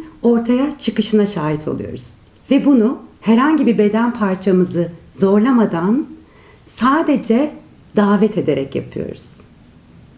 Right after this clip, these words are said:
Olabildiğince eforsuz ve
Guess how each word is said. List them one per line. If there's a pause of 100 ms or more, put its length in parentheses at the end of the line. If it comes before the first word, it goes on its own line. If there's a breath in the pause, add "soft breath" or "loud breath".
(400 loud breath)
Olabildiğince
eforsuz (440)
ve